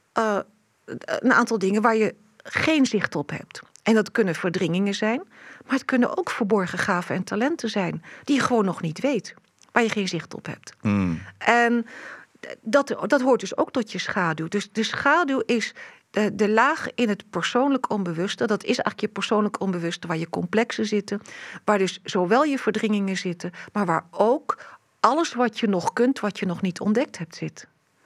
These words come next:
Speaker 2: En, maar, maar, en, ja, maar en zolang je er dus niet bewust van bent, dan, dan kan het zomaar zijn dat je, je schaduw eigenlijk
Speaker 1: Die le-, die, die, die,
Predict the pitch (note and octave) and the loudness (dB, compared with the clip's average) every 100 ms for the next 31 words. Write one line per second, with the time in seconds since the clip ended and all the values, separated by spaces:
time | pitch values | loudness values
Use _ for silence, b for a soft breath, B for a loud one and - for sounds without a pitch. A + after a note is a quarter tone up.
0 | b b b b b - A2+ A2 G#2+ G#2+ | b b b b b 0 2 4 6 6
1 | A2 - G#2+ C3 A#2+ B2+ G#2 F2 - B | 2 -2 -2 2 2 4 4 2 -6 B
2 | B - A2+ B2+ A2 A#2 A#2 A2+ G#2+ G#2 | B 2 4 4 4 4 6 4 4 2
3 | G#2+ G2+ F#2+ G2+ A2+ A#2+ A2 A2+ B2 - | 2 2 4 4 2 2 4 4 4 -2
4 | - A2+ G#2 F#2 G2 G#2+ G2 - - G#2+ | -2 0 2 0 2 4 2 -2 2 4
5 | A#2 A#2 A2 A2 G#2 - G#2+ G2+ G2 - | 4 4 4 4 2 2 4 4 2 0
6 | G2+ F#2 - F#2+ G2+ A#2 A#2+ A2+ A#2 A2+ | -2 0 4 4 6 4 4 4 2 2
7 | A2+ - - - A#3 A3 C4 F#3+ - - | 0 -2 -6 0 4 4 2 -6 -8 -6